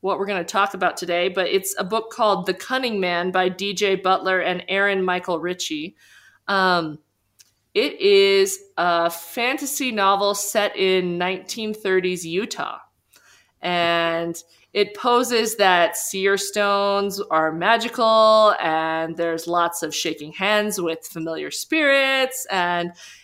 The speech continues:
just takes the, the folklore of early Mormonism and turns it into a magic system in Utah. And it's really fascinating. And I think it goes well with, um, the piece of media we're gonna talk about today.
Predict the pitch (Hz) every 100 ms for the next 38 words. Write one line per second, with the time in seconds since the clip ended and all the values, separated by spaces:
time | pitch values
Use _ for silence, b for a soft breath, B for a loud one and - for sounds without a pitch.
0 | B 190 277 - - _ _ _ _ _
1 | _ - 311 339 - - - 185 214 202
2 | 190 185 170 - _ _ - 175 208 202
3 | 196 190 185 170 - - - 226 220 -
4 | - _ 185 185 175 175 175 185 - 180
5 | 170 165 165 160 - 196 190 185 180 185
6 | 180 180 175 151 170 202 190 185 180 185
7 | 160 165 180 175 - 160 - 156 156 151
8 | 165 170 160 143 - 165 170 165 - b
9 | b - 208 294 285 240 208 208 208 190
10 | 185 185 - 196 190 233 185 208 208 208
11 | 208 196 185 175 180 _ 180 165 156 151
12 | - - 196 180 170 175 165 156 165 160
13 | - 160 156 147 143 - 143 139 131